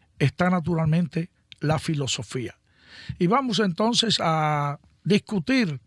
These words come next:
aunque sea brevemente, algunos aspectos de la filosofía martiana. Martí, en el plano filosófico, di-, daba a, a conocer que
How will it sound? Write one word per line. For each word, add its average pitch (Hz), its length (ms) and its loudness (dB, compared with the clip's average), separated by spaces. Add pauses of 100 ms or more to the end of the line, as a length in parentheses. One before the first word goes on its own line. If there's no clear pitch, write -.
(300)
aunque 147 300 -2
sea 196 260 4
brevemente, 180 800 0 (280)
algunos 147 480 0
aspectos 180 560 -4 (240)
de 151 160 0
la 143 120 -2
filosofía 160 800 -2 (300)
martiana. 127 720 -2 (880)
Martí, 175 680 2 (100)
en 170 280 2
el 156 140 0
plano 226 340 0
filosófico, 185 840 -2 (840)
di-, 165 260 0 (380)
daba 214 600 4
a, 165 280 2 (480)
a 160 120 0
conocer 190 760 4 (560)
que 165 440 2